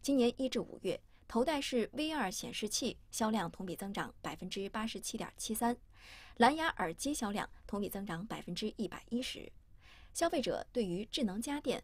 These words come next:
和家居产品的需求也越来越旺盛，人工智能电视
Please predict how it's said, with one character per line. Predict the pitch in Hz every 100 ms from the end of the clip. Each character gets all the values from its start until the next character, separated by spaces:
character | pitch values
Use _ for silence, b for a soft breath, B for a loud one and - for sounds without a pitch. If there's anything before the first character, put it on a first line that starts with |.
| b
和 | - 202
家 | 233 320 320
居 | 330
产 | 320 - 185
品 | -
的 | 175
需 | - 196
求 | - 104 226 b
也 | 170 -
越 | 208
来 | 151
越 | 165
旺 | 165 208 160
盛， | - - - - - B B B B
人 | 233
工 | 302 349
智 | 294
能 | 208 240
电 | 302 233
视 | - 220